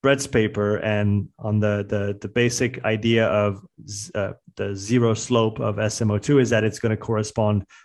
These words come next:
closely to critical power, um, which would make sense. Now, what I've seen is that through, through all the testing that I've been doing is that there's kind of two different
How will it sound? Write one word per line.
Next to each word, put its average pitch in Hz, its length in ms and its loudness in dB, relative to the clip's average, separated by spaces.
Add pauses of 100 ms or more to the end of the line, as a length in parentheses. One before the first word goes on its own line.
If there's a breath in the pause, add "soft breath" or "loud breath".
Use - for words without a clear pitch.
(160)
closely 120 520 4
to 104 500 -2
critical 101 300 -2
power, 85 380 -6 (380 loud breath)
um, 110 540 4 (200)
which 127 140 0
would 160 100 0
make 156 140 2
sense. - 380 0 (480 soft breath)
Now, 127 200 4
what 123 120 6
I've 147 240 6
seen 107 500 0 (100)
is 104 260 -4
that 107 240 2
through, 113 280 2
through 120 140 2
all 113 80 6
the 107 80 2
testing 131 360 2
that 104 80 4
I've 101 160 2
been 104 160 2
doing 107 440 2 (260 loud breath)
is 113 280 0
that 113 440 2
there's 107 160 -4
kind 180 140 2
of - 180 -2
two 147 240 4
different 120 460 2